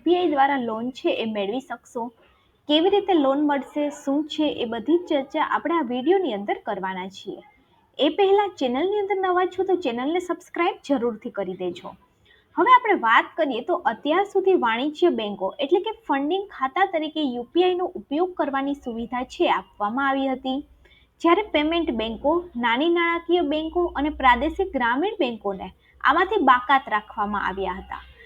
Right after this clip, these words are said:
હવે ભારતીય રિઝર્વ બેંકે નાની નાણાકીય બેંકોને યુ પી આઈ દ્વારા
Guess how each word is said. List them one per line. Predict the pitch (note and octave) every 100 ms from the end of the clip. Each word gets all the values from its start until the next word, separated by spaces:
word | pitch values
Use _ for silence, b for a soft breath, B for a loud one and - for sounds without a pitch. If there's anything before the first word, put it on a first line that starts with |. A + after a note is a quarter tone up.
| B -
હવે | E4+ A#4
ભારતીય | C4+ B3 D#4+ F4+ G4+
રિઝર્વ | C#4+ C4 D4 F4 F#4+
બેંકે | C4+ A3 G#3+
નાની | A3 A3+ C4+ F4+ F4
નાણાકીય | C#4+ C#4+ D#4 D#4+ D4+ D4 D#4 A#3
બેંકોને | A3+ A#3 C#4+ D#4
યુ | C#4 A#3+ -
પી | F4 G4+
આઈ | F4+
દ્વારા | B3 A#3 C4